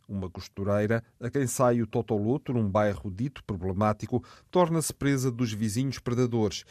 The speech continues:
e tem de arranjar um esquema para passar a ser a caçadora. No mundo em que ninguém está isento de responsabilidades, um texto que parte de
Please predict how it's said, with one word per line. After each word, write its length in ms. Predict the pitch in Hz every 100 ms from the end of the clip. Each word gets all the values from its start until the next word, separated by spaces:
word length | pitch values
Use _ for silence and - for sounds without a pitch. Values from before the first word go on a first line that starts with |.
| - -
e 120 | 110
tem 180 | 117 104
de 100 | 104
arranjar 400 | 104 98 104 110
um 80 |
esquema 540 | 127 - - 107 104 101 - _
para 140 | 113 110
passar 360 | 117 - 113
a 40 | 123
ser 300 | - 95 78
a 60 |
caçadora. 640 | - 90 110 95 104 95 90 - _ -
No 160 | 110
mundo 500 | 101 107 107 98 101
em 120 | 101
que 160 | 98 101
ninguém 340 | 101 98 113
está 300 | 117 - 113
isento 600 | 110 98 87 113 143 -
de 120 | 101 101
responsabilidades, 920 | - - 110 117 110 113 120 127 - - - -
um 120 | 185 175
texto 680 | - 123 151 196 - 117
que 180 | 104 113
parte 540 | 110 117 113 107 113 107
de 340 | 107 110